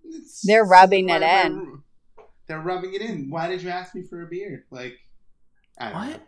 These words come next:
Speaker 3: What is
Speaker 1: That's
Speaker 3: the situation?
Speaker 1: That's, you know what? It's probably you, Eric. <laughs>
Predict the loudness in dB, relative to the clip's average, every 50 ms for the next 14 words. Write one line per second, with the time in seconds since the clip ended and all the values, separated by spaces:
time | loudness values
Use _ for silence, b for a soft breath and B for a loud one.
0 | _ _ -10 -8 -6 -6 -4 -4 -4 -6 -6 -8 -10 -10 -10 -8 -8 -10 -8 -6
1 | -6 -6 -6 -8 -12 -14 -14 -16 -18 -18 -20 -20 -20 -20 _ _ _ _ _ _
2 | _ -6 -6 -6 -4 -2 -2 0 0 0 0 0 0 0 0 0 -2 -2 -2 -2
3 | -4 -4 -2 -2 0 0 0 -2 -2 -2 -2 -4 -4 -6 -12